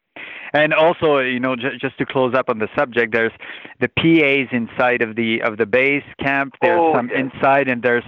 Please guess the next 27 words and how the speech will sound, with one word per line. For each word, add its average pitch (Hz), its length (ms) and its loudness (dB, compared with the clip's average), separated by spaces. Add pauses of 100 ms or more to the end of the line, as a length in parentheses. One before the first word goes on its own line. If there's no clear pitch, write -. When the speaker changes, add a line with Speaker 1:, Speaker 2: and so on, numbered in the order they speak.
(200)
Speaker 1:
outside 135 600 0
of 104 160 -4
them. 110 260 -2 (360)
And 120 260 -2
those, 160 260 2 (160)
uh, 127 240 -4
and 147 240 -4 (220)
the 135 320 0
Mathieu 143 440 0
Baudin 147 500 0
is 104 80 -8
the 117 180 -2
sound 143 200 0
editor 117 420 0
who 117 180 0
actually 117 540 -2
handled 120 580 0 (100)
all 123 280 2
of 113 140 -2
those, 110 260 0 (120)
uh, 123 80 -4
uh, 117 340 0 (100)
sound 123 180 0
Speaker 2:
Yeah. 117 80 0 (160)
Speaker 1:
editings. 113 240 -6
And 113 80 -2
he, 156 320 0